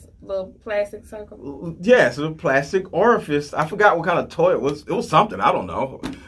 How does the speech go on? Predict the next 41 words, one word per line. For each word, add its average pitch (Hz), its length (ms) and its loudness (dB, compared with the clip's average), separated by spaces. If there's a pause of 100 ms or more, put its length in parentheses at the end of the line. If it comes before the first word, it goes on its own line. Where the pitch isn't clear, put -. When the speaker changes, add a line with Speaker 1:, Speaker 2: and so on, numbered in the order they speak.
Speaker 2:
But 170 280 6
it 196 240 0
kinda 214 260 2
worked 294 420 4
a 175 40 -6
little 151 260 2
bit, 220 320 2
'cause 208 240 2
I'm 359 220 2
a 370 60 -2
kid. 415 340 6
I 370 100 2
don't 147 220 0
know. 214 280 4 (300)
And 208 120 6
it 196 120 6
didn't 226 200 2
hurt. 139 360 0
That's 156 160 -2
the 151 80 -4
thing. 127 280 0
Because 170 180 0
the 156 80 0
mattress 233 380 2
hurt. 139 380 0 (200)
You 494 60 -2 (440)
know 175 60 8
what 202 80 4
I'm - 40 -10
saying? 247 220 6
'Cause 254 120 2
you 240 100 0
try 277 180 6
to 269 80 0
put 330 220 -2
it 285 100 0
in 269 180 2
everywhere. 220 600 4 (240)
And 240 120 4
it 254 180 0
hurts. - 640 0